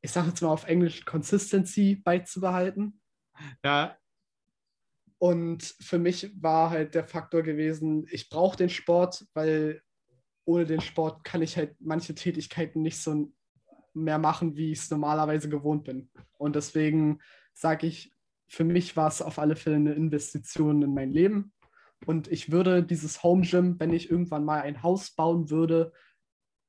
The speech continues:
Speaker 1: würde ich einen ganzen Keller meinem Home Gym definitiv widmen. Also dann aber auch mit einem richtig geilen Kabelzug,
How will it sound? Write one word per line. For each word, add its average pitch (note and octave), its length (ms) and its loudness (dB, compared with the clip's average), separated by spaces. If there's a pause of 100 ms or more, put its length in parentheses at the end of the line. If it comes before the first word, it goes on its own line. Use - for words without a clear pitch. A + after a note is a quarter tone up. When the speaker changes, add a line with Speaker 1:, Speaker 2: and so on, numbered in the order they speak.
(100)
Speaker 1:
würde E3+ 160 2
ich E3+ 140 -8
einen E3 260 2
ganzen E3 380 -2
Keller D#3+ 580 -2
meinem D3 320 -2
Home D3+ 160 0
Gym D3+ 240 -2
definitiv D3+ 480 -4
widmen. C#3+ 420 -4 (400)
Also E3 300 2 (1800)
dann G#3 180 6
aber G3 340 4
auch G3 220 2
mit F3+ 180 -2
einem E3+ 100 0
richtig G3 320 -4
geilen F3+ 240 0
Kabelzug, G3 800 -2